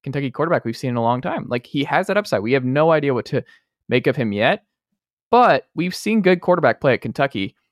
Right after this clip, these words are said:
in the past. We've seen Liam Cohen do a good job, and we know Kentucky's defense is gonna be pretty solid, and Mark Stoops has a high floor there. So, I don't know. I think Kentucky, I wouldn't bet on it, but I do think they will be in play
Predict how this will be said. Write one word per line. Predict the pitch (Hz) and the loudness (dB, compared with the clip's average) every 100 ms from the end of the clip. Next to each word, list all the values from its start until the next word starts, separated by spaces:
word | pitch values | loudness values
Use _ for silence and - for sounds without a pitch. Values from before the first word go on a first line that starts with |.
| _ 131 | _ -4
in | |
the | 139 | -4
past. | 131 107 82 131 - _ _ | -2 -2 -2 -6 -16 _ _
We've | 123 | -10
seen | - 139 | -4 -4
Liam | 151 151 143 | -2 -4 -4
Cohen | 131 127 | -2 -2
do | 127 127 135 - _ _ - | -2 -2 -4 -6 _ _ -8
a | 131 | -8
good | 131 120 151 | -2 -2 0
job, | 120 92 95 - _ _ _ _ | -2 0 0 -2 _ _ _ _
and | 120 | -8
we | 131 | -2
know | 135 151 160 - _ | 2 2 0 -8 _
Kentucky's | 156 151 180 | -6 -4 -4
defense | 127 151 160 | -4 -4 -6
is | |
gonna | 131 127 | -4 -2
be | 131 | -2
pretty | 131 139 | -2 -4
solid, | 170 - 87 113 139 | -2 -2 2 2 2
and | 135 | 2
Mark | 127 156 | 0 -2
Stoops | - 202 - | -6 -6 -4
has | 143 | -4
a | |
high | 143 123 165 | 0 -2 -2
floor | 156 180 220 | -2 0 0
there. | - - _ | -2 -8 _
So, | - - 139 135 _ - | -10 0 2 2 _ -2
I | |
don't | 185 | 0
know. | 262 240 - - | 0 0 -2 -2
I | |
think | 175 214 | 0 0
Kentucky, | 226 175 170 175 147 - _ _ _ _ _ _ _ _ _ - | 0 0 0 0 -4 -4 _ _ _ _ _ _ _ _ _ 0
I | 135 | 2
wouldn't | 156 127 | 2 2
bet | 117 127 | 0 2
on | 190 | 2
it, | 254 - _ _ _ _ | 0 -2 _ _ _ _
but | 151 | 2
I | 151 | 2
do | 143 180 | 2 0
think | 180 165 147 127 | 0 0 -2 0
they | 131 | 2
will | 131 127 123 | 4 2 2
be | 127 117 | 0 0
in | 107 101 | 0 -2
play | - 104 85 - | -4 -4 -4 -6